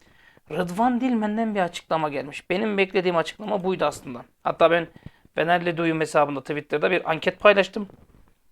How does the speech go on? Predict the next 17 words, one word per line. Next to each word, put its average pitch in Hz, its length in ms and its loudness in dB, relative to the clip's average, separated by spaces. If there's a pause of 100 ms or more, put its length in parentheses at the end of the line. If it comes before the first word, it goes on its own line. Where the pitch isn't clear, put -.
(240)
Dedim 190 220 -2
ki 175 240 0
sizce 170 540 -2 (180)
yeni 165 240 -2
federasyon 156 520 0
başkanı 160 320 -4
kim 190 160 -2
olacak? 175 440 0 (240)
Rıdvan 156 340 -4
Dilmen 151 220 -4
mi? 185 240 -6
Diğer 156 200 2
isim 151 220 -6
mi? 196 100 -8
Diğer 170 140 -2
isimde 151 240 -8
konuşacağım. 190 460 -6